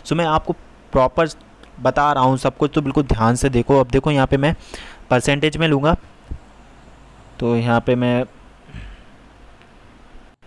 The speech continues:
तो यहाँ पर मैं टेन परसेंट यूज़ कर रहा हूँ अपनी money का, क्योंकि देखो एक proper money management भी ज़रूरी है,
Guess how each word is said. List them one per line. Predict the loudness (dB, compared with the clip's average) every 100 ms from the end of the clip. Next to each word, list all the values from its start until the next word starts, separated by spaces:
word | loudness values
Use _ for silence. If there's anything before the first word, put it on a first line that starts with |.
| -4
तो | -2 2
यहाँ | 2 2
पर | 2
मैं | 2 0
टेन | 0 4
परसेंट | 2 2 2 4
यूज़ | 2 2
कर | 0
रहा | 2
हूँ | 4 2
अपनी | 2 2
money | 4 2
का, | 0
क्योंकि | 0 -2 0
देखो | 0 0
एक | 0 -2
proper | -2 -2 0
money | 2 2
management | 2 2 0 0 0
भी | -2
ज़रूरी | 0 0 0 0
है, | -2